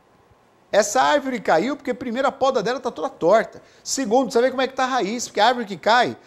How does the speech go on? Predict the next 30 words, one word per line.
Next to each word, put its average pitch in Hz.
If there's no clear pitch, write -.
a -
raiz 202
tá 277
cortada. 254
Eu 135
já 180
conversei 220
com -
a -
equipe 208
da 170
Defesa 160
Civil, 185
e 160
a 170
equipe 240
da 233
Defesa 190
Civil 147
falou, 165
"Neto, 151
quando 151
vem 170
fazer 170
o 175
asfalto, 165
quando 170
vem 165
fazer 165
calçada, 165